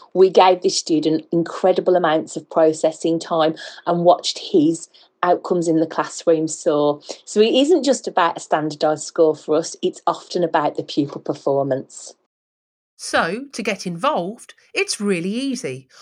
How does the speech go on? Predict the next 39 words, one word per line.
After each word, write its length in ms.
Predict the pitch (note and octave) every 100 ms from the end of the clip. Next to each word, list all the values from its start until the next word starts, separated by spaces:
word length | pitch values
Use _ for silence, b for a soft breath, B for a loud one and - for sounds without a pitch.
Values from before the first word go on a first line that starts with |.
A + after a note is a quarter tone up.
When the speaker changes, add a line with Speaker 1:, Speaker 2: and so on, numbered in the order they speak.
| b b
Speaker 2:
All 200 | - A4
you 140 | G4+ D#4
need 220 | C#4 B3
to 100 | B3+
do 100 | A#3
is 380 | D#3 A2+ E3+ G#3
send 260 | A3 G3+
us 120 | G#3
a 60 | C4
WhatsApp 640 | B3+ F4+ - - D#3+ -
voice 360 | - C#4 C4 -
note 340 | D3 C#3 - -
with 140 | G#3+
your 160 | F#3+ G3
contribution 920 | F3+ F3 - G#3+ F3+ - - C3 E3 B B B B
to 160 | G3+ -
oh 240 | A3 D4+
seven 640 | E4 - G#3 E3 E3 E3 - _
nine 520 | F#3+ G3+ G3 F#3 F3
one 220 | E3+ E3+ E3
seven 580 | - - F#3+ C#3 G#3 A#3 _ _ _ _ _
five 480 | - - A#3+ F#3+ F#3
one 200 | E3 D#3
six 680 | - - - C#4 - - _ _ _
five 400 | - G#3+ F3 E3
one 200 | D#3+ D#3+
five. 640 | - C4 F#3+ C3+ C#3 C3+ _ _ _ _ _ _ -
Many 240 | G#3 D4+ F#4
thanks 340 | - F#3+ F#3
to 120 | - -
all 300 | C4+ C#4+ A3
who 100 | F3+
have 120 | E3+
sent 260 | - C#4 G3
their 140 | D#3
voice 340 | E3 E3 D#3
notes 260 | D#3 D3+ -
so 200 | E3+ D3
far. 480 | - A#3 F#3 C3